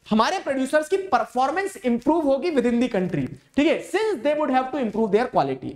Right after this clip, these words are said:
उससे products की quality improve होगी, जिससे जनता को फायदा मिलेगा।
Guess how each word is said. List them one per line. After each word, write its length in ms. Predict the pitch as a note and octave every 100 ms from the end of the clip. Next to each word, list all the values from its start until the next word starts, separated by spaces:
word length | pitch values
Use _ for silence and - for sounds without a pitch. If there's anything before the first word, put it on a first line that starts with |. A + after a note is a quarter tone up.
| - G3+
उससे 260 | F#3+ A#3+
products 360 | A#3+ A3+ D4 -
की 100 | D#4+
quality 360 | A#3+ G#3+ B3 C#4+
improve 220 | B3 C4
होगी, 200 | C4 D#4
जिससे 220 | - E4+
जनता 380 | A3 G#3+ G#3+ D4+
को 120 | D4+
फायदा 300 | A#3+ G3 F#3
मिलेगा। 260 | E3 B2+